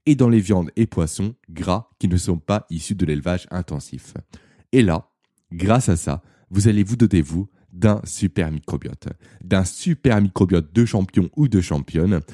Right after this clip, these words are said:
avec tous les bénéfices sur la santé et sur les performances mentales et cognitives qui en découlent.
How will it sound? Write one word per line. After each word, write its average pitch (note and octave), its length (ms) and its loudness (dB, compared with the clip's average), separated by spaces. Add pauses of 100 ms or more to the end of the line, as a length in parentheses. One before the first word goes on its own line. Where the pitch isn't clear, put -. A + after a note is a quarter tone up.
(140)
avec F2 380 -2
tous E3 140 2
les G#2+ 100 4
bénéfices E2+ 500 0
sur C#3+ 140 0
la G2+ 100 4
santé F#2+ 380 -2
et F#2+ 60 0
sur - 120 -2
les F2+ 100 2
performances A#2+ 680 0
mentales G2+ 420 -2
et D#3 120 2
cognitives F#2 680 -2 (400)
qui C3 300 2
en G2+ 160 4
découlent. C#2 500 -4